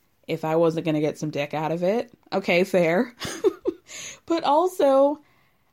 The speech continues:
I think the girl was just being nice, and I don't really think that she wanted to have anything to do with Ziad. I think she was just being nice. Now, granted, if she did,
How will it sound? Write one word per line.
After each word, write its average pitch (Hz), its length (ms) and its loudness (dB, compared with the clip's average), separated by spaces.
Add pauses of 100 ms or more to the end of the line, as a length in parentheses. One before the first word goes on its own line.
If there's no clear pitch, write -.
(140)
I 294 220 -2
think 330 320 -2
the 330 140 0
girl 269 300 4
was 262 140 0
just 262 240 -4
being 247 320 -2
nice, 165 500 -4 (160)
and 240 300 -2
I 262 160 0
don't 262 420 2
really 254 600 -2
think 233 340 -2
that 220 140 -4
she 254 200 -4
wanted 226 540 -4
to 214 540 -6 (480)
have 226 280 -4 (120)
anything 262 500 0
to 202 80 -2
do 175 160 0
with 160 180 -2
Ziad. 151 480 -8 (920)
I 311 100 0
think 330 280 0
she 330 100 0
was 294 140 0
just 254 160 -4
being 220 240 0
nice. - 400 -8 (340)
Now, 311 220 0
granted, 302 600 -4 (480)
if 359 140 0
she 330 220 -2
did, 302 480 -2